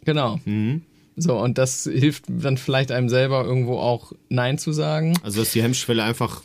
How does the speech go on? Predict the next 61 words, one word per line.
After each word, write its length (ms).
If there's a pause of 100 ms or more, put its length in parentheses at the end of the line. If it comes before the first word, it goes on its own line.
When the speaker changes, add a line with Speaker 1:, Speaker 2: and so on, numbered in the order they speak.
Speaker 2:
okay. 460
Ja, 140
Speaker 1:
Und 120
Speaker 2:
verstehe, 280
Speaker 1:
auf, 80
und 80
ich 80
Speaker 2:
verstehe. 80
Speaker 1:
glaube 340
auch 180
ein 140
Punkt 320
ist 160
halt, 240
dass 180
man's 300
halt, 180
wie 120
gesagt, 340
lernen 340
muss 380
und 160
dass 120
das 140
von 180
Mal 280
zu 140
Mal 420
halt 180
entsprechend 420
auch 140
irgendwo 360
einfacher 580
wird, 240
weil 220
man 200
halt 160
seine 220
Erfahrungen 640
macht 260
und 100
dann 140
auch 160
seine 220
Komfortzone, 840
wo 120
es 140
halt 140
vielleicht 360
irgendwo 240
nicht 220
mehr 120
so 120
unangenehm 760
wird, 240
halt, 160
Speaker 2:
Mhm. 180
Speaker 1:
ne, 140
entsprechend 440
halt 280
erweitert. 640